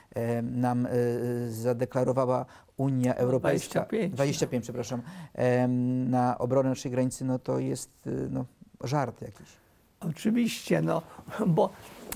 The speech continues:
Speaker 2: problem jest taki, że jak już wspomniałem na początku, na poziomie deklaracji polityków mam wrażenie, że oni, e,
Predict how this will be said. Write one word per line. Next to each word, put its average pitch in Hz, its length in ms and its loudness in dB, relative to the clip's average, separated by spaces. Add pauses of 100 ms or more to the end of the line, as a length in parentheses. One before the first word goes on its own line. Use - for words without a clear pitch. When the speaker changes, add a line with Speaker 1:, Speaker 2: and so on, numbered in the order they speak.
(1400)
Speaker 2:
problem 262 460 2 (600)
jest - 260 -2
taki, - 360 -2 (560)
że 175 260 2 (220)
jak 190 180 -4
już 202 100 -4
wspomniałem 226 600 4
na 214 100 2
początku, 160 480 -2
na 170 160 2
poziomie 233 540 2
deklaracji 196 880 0
polityków 180 840 0 (680)
mam 226 180 4
wrażenie, 220 560 6
że 147 180 2
oni, 240 500 4 (800)
e, - 100 2